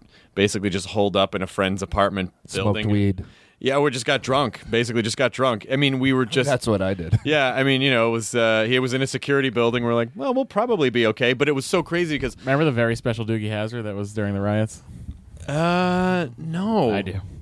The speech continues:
Speaker 2: What was the very special Doogie Howser?
Speaker 3: Uh, well, Doogie was taking care of this guy who had looted a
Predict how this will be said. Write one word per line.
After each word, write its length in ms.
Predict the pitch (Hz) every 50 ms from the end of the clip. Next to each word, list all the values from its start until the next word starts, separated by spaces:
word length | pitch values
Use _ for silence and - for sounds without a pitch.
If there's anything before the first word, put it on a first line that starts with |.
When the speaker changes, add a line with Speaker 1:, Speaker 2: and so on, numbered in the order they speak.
| - _ _
Speaker 2:
What 160 | - 95 98
was 160 | 104 110 101 -
the 80 | -
very 260 | 82 80 95 98 104
special 380 | 98 - - 98 95 - - 87
Doogie 440 | 78 - - 87 95 95 87 85 85
Howser? 460 | 80 76 82 98 117 104 73 67 58 - - -
Speaker 3:
Uh, 220 | - 127 117 117 117
well, 160 | 123 123 123
Doogie 320 | - 120 127 147 147 135 123
was 140 | 123 120
taking 300 | - - 120 120 127 123
care 220 | 110 120 123 123 123
of 80 | 120
this 120 | 120 117 113
guy 500 | - - 107 120 151 156 147 151 147 135
who 140 | 131 131 127
had 80 | 127
looted 400 | 117 117 117 131 139 127 123 117
a 460 | 113 110 107 104 104 104 101 104 107